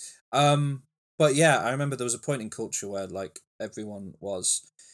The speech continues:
beyond obsessed with Napoleon Dynamite, and I remember watching it and being really deeply confused. It was like H M V turned into a Napoleon Dynamite t-shirt s-, shop.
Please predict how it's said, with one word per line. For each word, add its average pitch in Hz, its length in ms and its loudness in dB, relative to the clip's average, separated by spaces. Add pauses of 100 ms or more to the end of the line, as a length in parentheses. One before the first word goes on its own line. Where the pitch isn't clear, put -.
(520)
beyond 113 340 0
obsessed - 400 6
with 98 100 -8
Napoleon 101 440 -8
Dynamite, 92 500 -10
and 101 120 -12
I 98 40 -6
remember 98 260 -8
watching 101 360 -8
it 98 120 -16
and 95 120 -16
being - 280 -14 (460)
really 104 300 -12 (340)
deeply 101 280 -10
confused. - 560 -12
It - 60 -8
was 131 120 -2
like 160 180 2
H 160 200 2
M 135 80 -4
V 131 160 -4
turned 117 240 -2
into 110 240 -6
a 107 60 -6
Napoleon 107 500 -6
Dynamite 104 440 -6
t-shirt 101 560 -6
s-, - 240 0
shop. - 320 -8